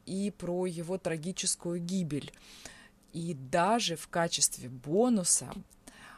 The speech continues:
а, вы услышите воспоминания человека, а, того времени, какие впечатления были у людей в то время, когда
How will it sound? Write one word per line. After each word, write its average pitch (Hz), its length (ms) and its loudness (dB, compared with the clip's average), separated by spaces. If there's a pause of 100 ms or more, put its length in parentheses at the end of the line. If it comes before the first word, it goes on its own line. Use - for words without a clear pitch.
(160)
а, 143 920 -6 (200)
вы 180 220 -4
услышите 170 920 2 (140)
воспоминания 165 1120 0
человека, 143 800 -2 (880)
а, 147 880 -2
того 143 220 -4
времени, 165 680 -2 (160)
какие 214 420 0
впечатления 190 960 2
были 156 540 -2 (360)
у 160 520 -4
людей 165 440 0
в 160 80 -8
то 147 140 -6
время, 196 480 2
когда 165 680 4